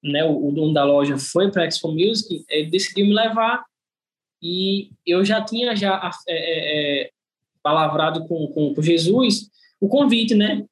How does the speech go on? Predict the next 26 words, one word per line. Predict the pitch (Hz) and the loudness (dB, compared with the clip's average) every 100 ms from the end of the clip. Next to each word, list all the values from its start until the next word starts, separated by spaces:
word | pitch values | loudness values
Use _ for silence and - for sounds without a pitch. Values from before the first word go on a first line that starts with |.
| _ - | _ 0
E | 202 202 | 2 2
que, | - 214 | 2 2
meio | 220 262 | 4 2
que | 262 269 262 | 2 2 2
encaixou, | 233 262 262 269 220 202 | 2 2 0 0 2 2
tipo, | 202 196 175 | 2 -2 -2
o | |
Gustavo | 180 196 202 202 | 0 0 0 2
me | 208 | 2
chamou | 202 208 202 | 2 2 0
pra | 202 226 226 | 0 -2 -2
ir, | 269 - | -6 -12
porque | 202 202 196 | -12 -2 0
a | 190 | 0
gente | 190 180 185 - | -4 -8 -12 -4
ia, | 175 170 170 | -2 -2 0
ia | 165 160 - - _ _ _ _ _ | 0 0 -6 -20 _ _ _ _ _
fazer | 196 190 190 | 0 2 2
as | 180 - | 0 -2
compras | 185 185 180 | -4 -2 -2
da | 180 | 2
loja | 175 175 175 | 2 2 0
juntos, | 165 190 214 | -2 -2 -2
porque | - 190 - 175 175 | -2 -2 0 0 0
estávamos | 185 - 185 180 180 180 175 | -4 -2 -2 0 -2 -2 -2
até | 170 185 196 208 | -2 0 0 -2